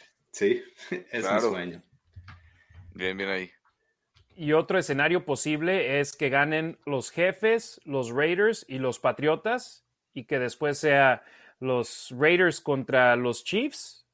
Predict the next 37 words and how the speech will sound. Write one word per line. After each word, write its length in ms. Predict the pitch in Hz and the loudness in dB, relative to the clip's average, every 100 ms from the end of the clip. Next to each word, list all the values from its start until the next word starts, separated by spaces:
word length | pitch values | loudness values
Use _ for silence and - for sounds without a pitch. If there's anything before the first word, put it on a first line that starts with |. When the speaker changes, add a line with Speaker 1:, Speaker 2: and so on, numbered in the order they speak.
| _ | _
Speaker 3:
en 460 | - 131 123 123 120 | -6 -4 -4 -4 -2
la 260 | 123 120 117 | 0 2 2
ronda 340 | 123 147 151 | 0 2 4
de 580 | 139 127 117 113 113 107 | 4 4 4 4 2 -2
Speaker 1:
Ujú. 80 | 107 | -8
Speaker 3:
división 520 | 127 127 - 151 180 185 | -6 -6 0 0 0 0
de 120 | 156 | 0
visitante 480 | 135 123 120 151 151 | 2 -2 -2 -4 -2
los 160 | 165 123 | -2 0
Speaker 1:
De 40 | |
Speaker 3:
Raiders, 280 | 151 196 220 | 2 2 2
que 60 | 160 | 0
Speaker 1:
visitante. 200 | 127 139 | -2 -2
Speaker 3:
ganen 120 | 170 | 0
los 140 | 170 | -2
Patriotas 560 | - 135 156 156 175 - | -2 -4 -4 -2 -4 -4
y 80 | 147 | -6
los 200 | 135 131 | -4 -4
Raiders 300 | 120 170 196 | -4 -2 -2
en 60 | 160 | -2
la 60 | 143 | -4
ronda 220 | 139 151 | -4 -2
divisional 600 | 165 135 - 127 143 226 - | -2 -2 -4 -4 -2 -2 -6
y 160 | - 123 | -10 -10
que 140 | - 120 | -8 -6
sea 200 | 143 135 | -2 -2
aquí 360 | - 139 135 - _ - - | -4 -4 -4 -6 _ -20 -6
la 80 | 127 | -4
Speaker 1:
Ah, 40 | |
Speaker 3:
final 280 | 131 123 135 | -2 -2 0
de 80 | 151 | 2
la 80 | 143 | 0
Speaker 1:
mira. 100 | 139 | 0
Speaker 3:
conferencia 720 | 123 131 127 139 139 185 196 - | -4 -2 0 -2 -2 -2 -4 -6
en 180 | 139 131 | -6 -4
Las 180 | 120 117 | -4 -2
Vegas 560 | 139 151 208 233 - | 0 0 -2 -4 -10